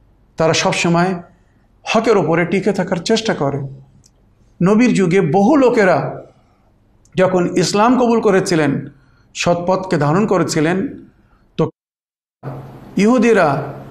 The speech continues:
খ্রিস্টানেরা তাদেরকে বয়কট করেছিল, আর্থিক হিসেবে, সামাজিক হিসেবে, পারিবারিক হিসেবে। বড় বড়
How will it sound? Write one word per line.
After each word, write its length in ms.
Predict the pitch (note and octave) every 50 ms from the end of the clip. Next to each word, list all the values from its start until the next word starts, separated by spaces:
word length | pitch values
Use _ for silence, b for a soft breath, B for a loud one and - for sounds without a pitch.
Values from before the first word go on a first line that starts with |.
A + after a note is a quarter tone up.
| - -
খ্রিস্টানেরা 720 | - - G#3 C4 A#3+ - - A3+ F3+ F3 E3+ D#3+ D#3+ E3+ G3 A3+ A#3 - - - - - - - - - - - - - - - - - - - - - _ _ _ _ _ _ _ _ _ _ _ _ _ _ _ _ _ _ -
তাদেরকে 300 | F#3+ G3+ A3 G#3+ A3 A#3
বয়কট 360 | G3 F#3+ A3 G#3+ A#3 C4+ C4 C4
করেছিল, 400 | B3 A3+ G#3+ D#3+ - - D#3+ D3 C#3+ C3 B2+ - - - - _ _ _ _ _ _ _ _ _ _ _ -
আর্থিক 320 | F3 G#3 G3+ G#3 C4 A#3
হিসেবে, 360 | A#3+ A#3 - A3+ G3 E3 D#3+ D3+ C3+
সামাজিক 440 | - - - G3 A3 C4+ B3+ A#3 B3 A3+
হিসেবে, 280 | A3+ A3 A#3 F#3+ F#3 E3 C3
পারিবারিক 500 | C3 F#3 G3+ B3 C4 A#3 B3 B3 B3 B3
হিসেবে। 360 | A#3 A3 - A#3 G3+ F3 E3+ D#3+ D3+ D3
বড় 240 | E3+ G3+ B3 C4+ D4 D4 D4+ C#4+ B3 - -
বড় 200 | G#3 G#3 A3+